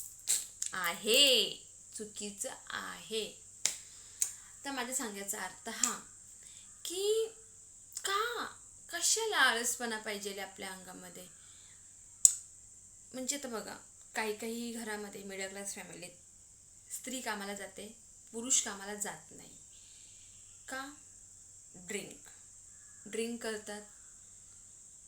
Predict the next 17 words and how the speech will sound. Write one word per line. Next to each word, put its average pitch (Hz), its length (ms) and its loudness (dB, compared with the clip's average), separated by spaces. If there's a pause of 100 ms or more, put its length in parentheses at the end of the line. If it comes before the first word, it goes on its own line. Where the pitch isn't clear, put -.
(400)
इकडे 226 300 0
तिकडे 220 220 2
जुगारी 208 480 2
करतात, 202 400 -4 (320)
ती 254 60 -6
बिचारी 220 400 0
मेहनत 202 400 -2
करत 190 220 -8
असते 208 380 -8 (540)
आणि 220 180 2
हा 226 260 -2 (360)
मस्त 262 280 0
एन्जॉय 190 360 -4
करतो. - 360 -16 (1400)
काही 285 140 2
काही 320 160 -2
घरात 294 160 0